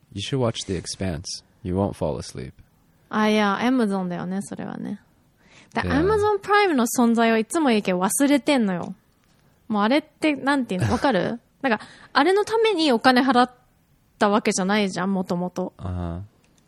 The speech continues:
Speaker 2: だからどうしてもおまけっていうなんか意識があって。
Speaker 1: うん。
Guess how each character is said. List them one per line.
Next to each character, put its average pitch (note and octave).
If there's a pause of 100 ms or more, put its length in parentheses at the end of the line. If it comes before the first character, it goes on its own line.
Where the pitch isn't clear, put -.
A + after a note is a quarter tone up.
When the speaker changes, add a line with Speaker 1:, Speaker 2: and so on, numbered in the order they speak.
(140)
Speaker 2:
だ A#3
か G3
ら G3
ど C4
う E4+
し -
て F#4
も A#3
お A3+
ま D4
け E4
っ -
て -
い C4+ (340)
う B3
な A#3+
ん -
か - (480)
意 A#3+
識 G3+
が F3
あ -
っ E3+ (180)
て。 F3+ (440)
Speaker 1:
う F2+
ん。 F2+